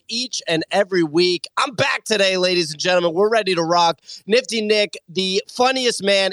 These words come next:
in the business, as my co-host, also developer extraordinaire.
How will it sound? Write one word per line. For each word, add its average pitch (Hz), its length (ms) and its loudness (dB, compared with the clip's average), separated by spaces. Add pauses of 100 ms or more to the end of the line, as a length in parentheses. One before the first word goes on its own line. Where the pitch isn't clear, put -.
in 220 160 0
the 190 100 0
business, 170 580 0
as 202 220 -2
my 175 160 0
co-host, 165 540 2
also 220 320 0
developer 151 800 -2
extraordinaire. 147 1040 0